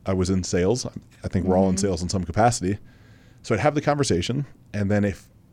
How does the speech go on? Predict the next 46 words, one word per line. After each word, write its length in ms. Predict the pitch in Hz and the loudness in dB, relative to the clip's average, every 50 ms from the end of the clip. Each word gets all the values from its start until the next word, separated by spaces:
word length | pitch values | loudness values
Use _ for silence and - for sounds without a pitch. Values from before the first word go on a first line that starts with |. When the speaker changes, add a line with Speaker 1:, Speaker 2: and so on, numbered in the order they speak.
| _ - - - | _ -18 -8 -2
Speaker 1:
I, 140 | - 113 113 | 0 0 0
there 160 | 110 113 110 | 0 0 0
was 120 | 107 101 104 | 0 0 0
no 140 | 131 143 | 0 0
part 220 | 139 - - 143 131 | 0 2 2 2 2
of 80 | 104 | 2
my 140 | 113 113 110 | 2 0 0
conversation 440 | - - 107 101 - 107 90 - 95 | 0 0 -2 0 0 0 0 0 2
that 60 | 95 | 0
ever 160 | 110 107 107 | 2 2 2
said, 360 | 87 - 104 92 85 85 80 - - - - - - | 0 0 0 0 0 -2 -6 -10 -16 -20 -20 -20 -14
"I 80 | - - | -10 -8
have 180 | 80 95 87 | -4 -4 -4
a 40 | 87 | -2
girlfriend, 460 | 82 92 87 85 - 92 90 87 82 73 | -2 -2 -2 -2 -2 -2 -4 -4 -4 -4
I'm 140 | - 85 87 | -6 -4 -2
with 120 | - 101 | 0 0
Speaker 2:
Mm-hmm. 60 | 95 92 | 0 2
Speaker 1:
somebody," 380 | 104 92 87 87 85 107 95 - - - - - - - - - - - | 2 2 2 2 2 0 -2 -4 -10 -20 -20 -20 -20 -20 -20 -12 -6 -4
it 40 | |
was 120 | 110 104 - | -2 -2 0
certainly 280 | - 151 147 127 117 | 2 2 2 2 2
left 200 | 110 104 98 92 | 2 2 2 2
very 340 | 90 82 87 104 98 95 92 | 0 2 2 4 4 4 4
open 360 | - - 92 92 - 87 87 | 2 0 -2 -2 0 0 0
that 100 | 85 87 | 2 2
I 80 | 87 85 | 2 2
would 180 | 85 85 82 - | 0 -2 -2 -4
probably 380 | - 98 98 92 87 85 90 | -4 -4 -2 -2 -4 -6 -6
be 120 | 78 82 82 | -6 -6 -6
single. 360 | - - 78 78 - - - - - - | -6 -6 -8 -10 -10 -14 -16 -20 -12 -8
Speaker 2:
Mm-hmm. 580 | 202 196 196 - 202 208 208 196 - - 196 196 190 - - - - - - - - - - - - - - - | -6 -4 -4 -2 -4 -4 -4 -4 -4 -6 -6 -8 -10 -14 -20 -20 -20 -20 -20 -20 -20 -20 -20 -20 -20 -20 -20 -10
Speaker 1:
And 80 | - 110 | -4 -2
then 80 | 113 113 | 0 2
that 140 | 127 123 | 2 0
would 100 | 135 143 | 0 -2
slowly 640 | - - - - 147 131 127 127 123 120 120 117 113 107 - - | 0 0 2 4 6 6 8 8 8 8 8 8 6 6 2 0
work 220 | 117 120 107 98 | 2 2 2 2
its 120 | 110 - | 2 0
way 180 | 113 113 104 104 | 2 2 4 4
into 300 | 107 104 95 - 104 92 | 2 2 0 0 -2 -2
exchanging 400 | 85 - - 90 87 82 87 82 | -2 -2 -4 -4 -4 -4 -6 -6
phone 240 | - - 139 131 120 | 0 2 2 4 4
numbers 440 | 117 113 110 104 101 101 101 92 85 | 4 4 4 2 2 2 2 0 0
and 120 | 90 87 82 | -2 -4 -4
then, 320 | 82 80 82 82 80 73 | -4 -6 -6 -6 -8 -10